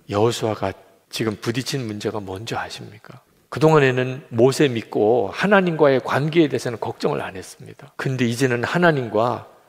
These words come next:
대면하여 아는 믿음이 아니면 해결할 수 없는 상황에 온 거예요. 여러분, 믿었던 사람 다 떠나고 혼자 남았고, 교회도 다 모일 수가 없고, 나 혼자만 남아.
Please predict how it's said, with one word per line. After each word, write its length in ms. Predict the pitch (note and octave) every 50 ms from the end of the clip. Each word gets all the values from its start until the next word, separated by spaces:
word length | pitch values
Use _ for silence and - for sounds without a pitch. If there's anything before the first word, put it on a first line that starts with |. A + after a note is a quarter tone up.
| _ _ _
대면하여 680 | - - G2 G#2 A#2 C#3 D#3 D3+ D3 C#3+ C#3 C3+ C#3
아는 480 | - - - G2+ G#2 A2 A#2+ B2+ B2+ A2+
믿음이 340 | A#2+ C3 C3+ D3 C3 A#2 G#2
아니면 380 | E2 F2 G2+ A2 A#2 A#2+ G#2+
해결할 460 | - - - D#3 E3+ F#3+ F#3 F#3+ F#3
수 100 | E3+ -
없는 280 | F#3 B2+ A2+ A#2+ D3 E3
상황에 360 | D3+ C#3+ C3 B2+ B2 B2 C3
온 240 | C#3 B2+ G#2+ A2 -
거예요. 360 | - - D3 C3+ C3 C3 - - _ _ _ _ _ - - - - _ -
여러분, 480 | C3+ C3 C#3 C3+ D3 C#3 B2+ A2+ G2+ - - - - _ _ _ _ _ -
믿었던 460 | B2 C#3 C3+ D#3 D3 - C#3+ C3 A#2
사람 280 | A#2+ A#2 A#2+ A2+ A2
다 280 | G2+ G#2 G#2 - - - -
떠나고 400 | - - A#2+ G#2+ G2 G2 - G2+
혼자 340 | - - F3 G3+ F#3 F#3 C3+
남았고, 460 | A#2 G#2+ G#2+ A2 G2+ - - - - _ _ _ _
교회도 640 | - - C3 C#3 D#3 E3 E3+ F3+ D#3+ F3+ E3+ D#3+ - - - - - _ _ _ _ _ _ _ _
다 260 | - - - - - - - - _ _ _ _ _ _
모일 280 | - - A2+ B2 C3 B2+
수가 240 | A#2+ - - - A2+
없고, 560 | G2 F#2 - - - - G#2+ G#2+ A#2+ - _ _ _ _ _ _
나 180 | - B2 - B2
혼자만 580 | - - - E3+ F3 E3 D3 C#3 C3 A#2+ A#2
남아. 320 | A#2 - - - - -